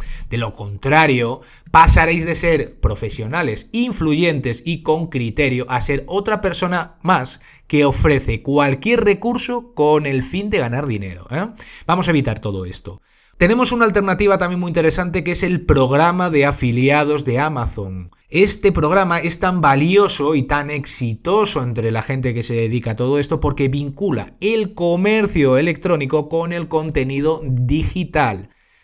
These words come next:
Todo tipo de personas pueden comprar libros en internet y por sí mismo este marketplace puede atraer a muchas personas, pero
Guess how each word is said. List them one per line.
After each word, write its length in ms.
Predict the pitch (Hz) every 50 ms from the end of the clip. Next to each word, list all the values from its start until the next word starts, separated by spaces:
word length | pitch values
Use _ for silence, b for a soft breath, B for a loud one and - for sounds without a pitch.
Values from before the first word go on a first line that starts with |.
| _ _ _
Todo 260 | - 180 190 196 190
tipo 400 | 196 208 196 - - 180 170 160
de 160 | 147 143 131 127
personas 840 | - - 117 110 107 - - 202 214 175 139 131 139 131 - - _ _ _ _
pueden 320 | _ 156 151 156 175 175 165
comprar 460 | 160 147 135 123 135 139 147 151 139
libros 420 | 127 135 151 156 156 151 143 143
en 80 | 147 131
internet 580 | 123 123 110 117 104 113 165 220 226 160 - -
y 100 | - 131
por 220 | 123 127 131 123 -
sí 140 | - 170 175
mismo 300 | 170 165 156 175 170 165
este 280 | 156 156 - 170 160
marketplace 880 | 147 139 135 127 127 123 120 - 113 107 - - 175 190 185 175 - -
puede 340 | - 156 147 151 160 160 -
atraer 560 | - 135 131 127 127 135 131 127 131 139 139 -
a 100 | 135 127
muchas 460 | 127 127 143 185 196 190 202 196 196
personas, 640 | - 185 170 - - 196 180 143 123 117 120 - - b b b b
pero 440 | - 160 160 165 165 170 160 - b